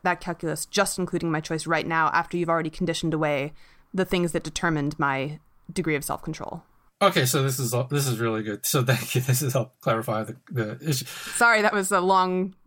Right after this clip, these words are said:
Speaker 1: way to get at this point.
Speaker 2: No, no, no, this is great. So, all right, there's a couple, couple questions maybe then for me first. Um, so I don't know if you're familiar with Robert Kane's view. So he's a libertarian, um,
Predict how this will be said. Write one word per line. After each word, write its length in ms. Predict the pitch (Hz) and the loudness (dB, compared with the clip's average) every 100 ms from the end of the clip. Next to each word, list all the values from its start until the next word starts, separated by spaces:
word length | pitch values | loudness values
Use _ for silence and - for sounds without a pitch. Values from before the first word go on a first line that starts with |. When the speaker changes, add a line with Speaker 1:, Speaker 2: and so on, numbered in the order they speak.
| - - | -20 -12
Speaker 1:
way 300 | 180 190 185 | 0 4 4
to 80 | 180 | 4
get 180 | 180 170 | 2 2
at 100 | - | -4
this 120 | - | -4
point. 280 | 170 156 170 | -2 2 6
Speaker 2:
No, 180 | 262 294 | 8 8
no, 140 | 285 | 6
no, 100 | 226 | 4
this 140 | 180 | 0
is 80 | 185 | -2
great. 300 | 196 185 135 | 0 2 2
So, 480 | - 214 202 190 - - | 2 4 4 2 0 2
all 100 | 196 | 4
right, 160 | 135 | 4
there's 140 | 151 151 | 0 -2
a 40 | |
couple, 420 | 156 196 175 151 _ - | 2 2 2 -2 _ 0
couple 220 | - 151 | 0 0
questions 460 | 131 139 135 123 113 | 0 0 0 -2 0
maybe 440 | 127 117 113 120 - | 0 0 -2 -4 -2
then 300 | 123 117 117 | -2 0 -4
for 200 | - 123 | -4 0
me 300 | 131 135 110 | 2 2 -2
first. 320 | - 113 110 - - - - - | -4 -4 -6 -12 -16 -14 -16 0
Um, 320 | 147 139 139 - _ - - _ _ _ _ _ _ _ | 2 2 0 -8 _ -20 -20 _ _ _ _ _ _ _
so 420 | - 220 214 190 - | -2 2 2 0 0
I 80 | 214 | 2
don't 80 | 226 | 2
know 60 | |
if 100 | 220 | 2
you're 100 | 180 | 0
familiar 320 | 147 165 156 147 | -2 0 0 0
with 100 | 143 | 0
Robert 320 | 139 135 123 | 0 0 -2
Kane's 420 | 135 131 139 127 | 0 0 0 -2
view. 220 | 143 143 | -2 0
So 120 | 135 | 0
he's 160 | 139 147 | 0 2
a 60 | 147 | 0
libertarian, 880 | 135 123 139 127 117 110 110 120 - 135 | 0 0 2 2 2 -2 -4 -8 -6 0
um, 460 | 120 113 113 127 | 2 2 -2 -6